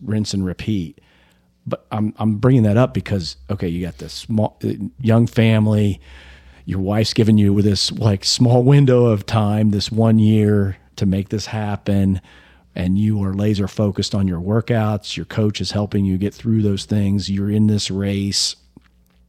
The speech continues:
You're there that morning and it's all fitting together. It's all tight.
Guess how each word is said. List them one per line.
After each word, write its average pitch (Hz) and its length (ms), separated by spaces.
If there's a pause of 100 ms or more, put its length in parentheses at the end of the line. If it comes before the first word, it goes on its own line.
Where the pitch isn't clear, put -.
(100)
You're 104 120
there 107 220
that 104 200
morning 107 600 (840)
and 101 140
it's 98 140 (100)
all 104 520
fitting 98 460
together. 95 840 (360)
It's - 200
all 90 200
tight. 95 640